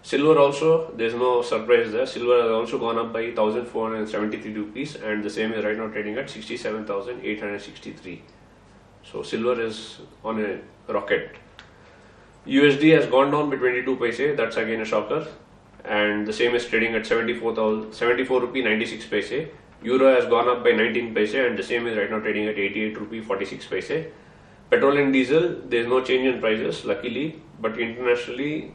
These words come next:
it is more or less flat. It is right now trading at five thousand four hundred two rupees, and the same is down by one rupee.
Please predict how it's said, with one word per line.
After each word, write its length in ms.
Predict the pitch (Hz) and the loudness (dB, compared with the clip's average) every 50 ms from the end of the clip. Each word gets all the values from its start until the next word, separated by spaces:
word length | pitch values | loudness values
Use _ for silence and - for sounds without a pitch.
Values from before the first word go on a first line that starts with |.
| - - | -12 -10
it 120 | 123 120 | -4 -4
is 100 | 120 113 | -4 -4
more 200 | 120 120 120 120 | 0 2 4 6
or 100 | 120 117 | 6 6
less 180 | 110 117 113 - | 4 2 -2 -4
flat. 440 | - - - - 113 143 151 - - - - - - - - - | -6 -8 -6 -4 -4 -2 -4 -6 -12 -18 -20 -20 -20 -20 -20 -16
It 120 | - 110 | -6 -4
is 80 | 113 107 | 0 4
right 160 | 107 107 107 | 4 4 4
now 140 | 117 123 120 | 4 2 2
trading 300 | 120 117 110 110 113 113 | 2 0 -2 -2 -2 -2
at 160 | 120 117 - | -2 -4 -4
five 240 | - - 113 117 110 | -4 -2 -2 0 2
thousand 280 | 107 107 107 117 113 107 | 2 0 0 0 -4 -4
four 240 | - 110 110 107 | -2 0 0 2
hundred 240 | 107 107 107 104 107 | 2 0 0 -2 -4
two 120 | 113 113 110 | -6 -6 -6
rupees, 320 | 107 104 113 120 131 131 | -6 -6 -8 -10 -8 -6
and 180 | 107 104 104 101 | -6 -6 -6 -6
the 60 | - | -6
same 200 | - 107 110 113 | -6 -6 -6 -6
is 120 | 110 104 | -4 -4
down 160 | 104 101 104 | -2 -2 -2
by 100 | 110 113 | -2 -4
one 180 | 110 98 90 92 | -4 -4 -4 -4
rupee. 340 | 90 87 78 80 78 - - | -6 -10 -12 -12 -14 -16 -16